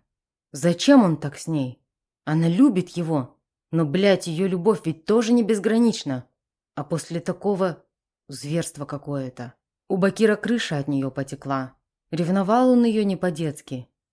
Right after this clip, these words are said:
Линка, мать её, довела мужика до края.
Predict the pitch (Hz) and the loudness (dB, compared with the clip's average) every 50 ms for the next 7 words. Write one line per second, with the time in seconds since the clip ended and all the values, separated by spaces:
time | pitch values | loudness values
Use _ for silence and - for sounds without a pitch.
0 | _ _ _ _ - 180 185 220 247 233 208 - 185 180 180 175 175 170 170 - | _ _ _ _ -4 0 4 6 6 6 4 2 -2 -2 0 0 -2 -2 -4 -4
1 | 160 147 139 147 135 151 147 143 160 165 185 233 254 247 208 160 156 143 - 160 | -6 -4 -4 -2 -2 -2 -2 -2 -2 -2 0 2 2 2 2 0 -4 -6 -4 -6
2 | 156 151 151 143 - - 147 143 139 135 127 123 127 123 | -4 -4 -6 -8 -8 -6 -6 -4 -4 -4 -6 -8 -10 -12